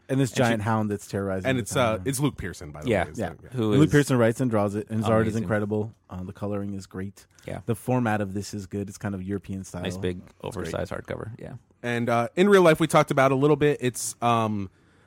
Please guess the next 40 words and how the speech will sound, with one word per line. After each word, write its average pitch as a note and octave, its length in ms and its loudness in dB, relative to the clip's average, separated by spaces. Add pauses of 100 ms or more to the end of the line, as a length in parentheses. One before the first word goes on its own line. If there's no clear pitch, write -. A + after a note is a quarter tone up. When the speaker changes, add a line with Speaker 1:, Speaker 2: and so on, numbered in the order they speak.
(180)
Speaker 3:
based D3 240 2
on D3+ 80 4
a D3 40 4
short D#3 220 2
story D#3 160 2
by C#3 140 4
Cory C#3 240 2
Doctorow, B2+ 560 2
adapted A2 420 0
and, A2 380 -2
uh, G#2+ 200 2
illustrated A2+ 540 -2
by A2 140 -2
Jen A2 280 -2
Wang. A2 360 -2 (360)
Uh, A#2 220 2
it's A#2+ 120 -4
about B2+ 280 4
a B2 80 4
girl B2 360 2
who, A#2+ 360 0 (180)
uh, G#2 380 -2 (360)
gets B2+ 200 -2
sort C#3 220 0
of A2 40 -4
addicted B2 380 -2
to C3 120 0
an A#2 60 0
M A#2 200 0
M A#2 120 2
O A2+ 380 2 (380)
and A#2+ 180 2
then A#2+ 240 2
befriends A#2+ 840 0 (120)
a, G#2 460 -4
uh, G2+ 160 -2
gold B2+ 380 0
farmer G2+ 420 -2
from G2 260 -8
China, G2 600 -4